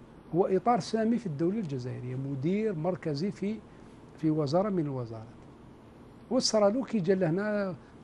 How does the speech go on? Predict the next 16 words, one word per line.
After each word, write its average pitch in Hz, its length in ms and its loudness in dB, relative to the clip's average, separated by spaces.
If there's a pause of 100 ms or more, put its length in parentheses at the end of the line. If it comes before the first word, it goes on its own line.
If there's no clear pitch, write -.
تغييرات 165 560 2
إدارية 165 520 2
كذا، 196 340 -4
أنهيت 196 440 4
مهامه، 131 380 -2 (1080)
وقعد 156 280 -12
في - 100 -14
الدار. 127 240 -8 (220)
<laughs> 139 80 0 (1500)
طيب، 117 180 -2 (360)
بعد 285 240 8
مدة 202 380 6 (1000)
اقترح 269 480 4
عليه 220 320 4
منصب 233 400 0
أعلى 143 320 -4